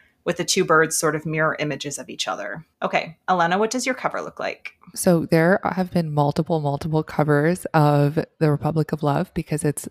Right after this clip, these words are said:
Speaker 2: an older book. And even though the one that's the most popular is the movie tie-in, I don't believe in movie tie-in covers, so I'm not gonna describe that one. I'm gonna describe the cover that I read it on when I got it from the library, and it was, like, this tattered book. So it's very old-fashioned, but I think it's actually kind of quaint. It says The Republic of Love.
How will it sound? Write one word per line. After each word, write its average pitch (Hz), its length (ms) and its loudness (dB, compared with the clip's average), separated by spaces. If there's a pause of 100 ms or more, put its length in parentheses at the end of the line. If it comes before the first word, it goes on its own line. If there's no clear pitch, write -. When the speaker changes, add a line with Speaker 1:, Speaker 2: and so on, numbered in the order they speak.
Speaker 2:
an 151 120 -6
older 151 240 0
book. 156 460 2
And 151 380 -2 (520)
even 180 320 0
though 170 260 6
the 165 100 2
one 156 140 0
that's 156 160 0
the 175 80 0
most 156 260 -4
popular 170 560 0
is 165 160 -2
the 165 80 -4
movie 147 280 -2
tie-in, 165 520 0
I 151 240 2
don't 147 240 -2
believe 147 240 0
in 156 100 -2
movie 147 200 -2
tie-in 151 300 -4
covers, 156 360 -2
so 147 460 0
I'm 151 100 -4
not 151 200 0
gonna 156 180 0
describe 151 400 -2
that 160 140 2
one. 160 140 2
I'm 147 100 -2
gonna 151 140 0
describe 147 380 -2
the 156 80 -2
cover 147 400 0
that - 160 -4
I 143 180 -2
read 156 200 0
it 180 100 2
on 180 200 0
when 151 100 -4
I 147 60 -6
got 143 180 -2
it - 60 -4
from 151 100 -10
the 143 80 0
library, 151 600 2
and 151 100 -4
it - 20 -2
was, 156 160 -8
like, 147 160 -2
this 151 260 -8
tattered 147 460 -2
book. 147 280 0
So 202 160 2
it's 180 100 0
very 185 360 2
old-fashioned, 160 680 -2
but 190 300 2
I 180 60 -4
think - 180 -8
it's - 80 -12
actually 175 320 -4
kind 160 200 -4
of 147 200 -4
quaint. 151 420 -10
It 156 220 0
says 165 300 0
The 175 120 -2
Republic 165 480 0
of 175 120 -4
Love. 156 520 4